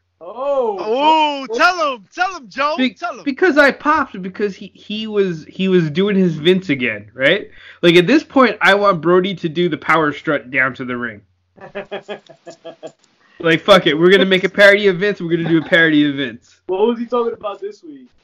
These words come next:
Speaker 3: Well, 'cause, 'cause in, in the middle of the conference, uh, the conference call he's having, people were yawning, and you know how Vince hates when people can't control things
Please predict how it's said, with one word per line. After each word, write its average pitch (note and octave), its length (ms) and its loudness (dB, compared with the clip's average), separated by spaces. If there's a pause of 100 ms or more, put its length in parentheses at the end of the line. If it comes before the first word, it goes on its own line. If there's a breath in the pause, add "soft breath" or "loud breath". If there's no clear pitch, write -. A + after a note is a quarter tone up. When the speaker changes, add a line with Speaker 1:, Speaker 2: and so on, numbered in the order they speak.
(220)
Speaker 3:
Well, F3+ 260 0
'cause, G3 380 -4
'cause F#3 200 0 (200)
in, G3 280 -2
in G3+ 220 0
the G3+ 80 2
middle G#3 340 4
of F3+ 140 0
the D3+ 100 -2
conference, E3+ 680 -4
uh, C#3 560 2
the D3+ 100 -2
conference D#3+ 320 -2
call D3+ 160 4
he's C3+ 120 2
having, C#3 260 2
people D3 260 0
were C#3+ 140 6
yawning, C3 540 2 (420 loud breath)
and D#3+ 140 -2
you F#3 180 2
know G3+ 160 2
how E3+ 280 2
Vince D3+ 460 0
hates D#3+ 380 0
when C#3 160 0
people D#3+ 520 -2
can't - 460 -6
control D#3 520 4
things G#2 680 -8